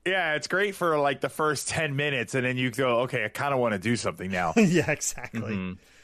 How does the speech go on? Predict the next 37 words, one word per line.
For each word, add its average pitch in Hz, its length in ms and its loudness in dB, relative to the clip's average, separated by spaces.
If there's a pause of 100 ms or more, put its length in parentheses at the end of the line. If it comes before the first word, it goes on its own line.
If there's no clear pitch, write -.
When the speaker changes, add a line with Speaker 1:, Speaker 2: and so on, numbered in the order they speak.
(240)
Speaker 3:
I'm 107 80 -4
also 110 420 -2 (160)
ki-, 123 60 -2
I 113 100 0
guess 139 140 -2
I'm 143 80 -2
a 117 80 0
little 110 160 0
adverse 98 280 -4
to 104 80 -4
it 90 100 -6
because 92 220 -10
I 90 80 -6
could, 92 240 -10
I 92 120 -6
could - 180 -12
potentially 95 460 -10
get, 85 160 -10
like, 82 160 -10
motion 87 280 -14
sickness. 87 380 -12
So 82 440 -10
I, 82 280 -8 (100)
I've 82 140 -10
al-, 92 320 -4
I've 101 200 -4 (260)
been 117 160 -2
f-, - 320 -12
I've 127 240 -2
wanted 151 240 0
to 139 80 0
find 139 280 -4
a 139 60 -4
friend 127 400 -4
who 117 140 -4
has 120 260 -4
it 156 220 -6